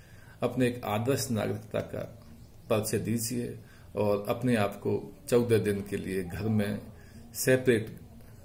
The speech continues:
entry हो जिसकी, जिसका separate लेट बाथ हो, separate कमरा हो, इस तरीका से आप रहिए। तथा hand washing पर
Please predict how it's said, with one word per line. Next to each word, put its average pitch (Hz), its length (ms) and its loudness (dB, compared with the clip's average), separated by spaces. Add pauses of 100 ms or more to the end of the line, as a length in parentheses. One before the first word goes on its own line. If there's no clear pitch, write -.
(480)
entry 113 360 0
हो 123 120 0
जिसकी, 127 400 -2
जिसका - 380 -6
separate 117 580 2
लेट 101 320 -2
बाथ 123 300 -2
हो, 123 240 -4 (280)
separate 113 540 0
कमरा 107 320 2
हो, 127 360 -4 (400)
इस 123 180 2
तरीका 113 360 2
से - 200 -6
आप - 260 -8 (840)
रहिए। 117 420 0 (440)
तथा 110 180 0
hand 120 320 2
washing 113 380 0
पर 120 340 -4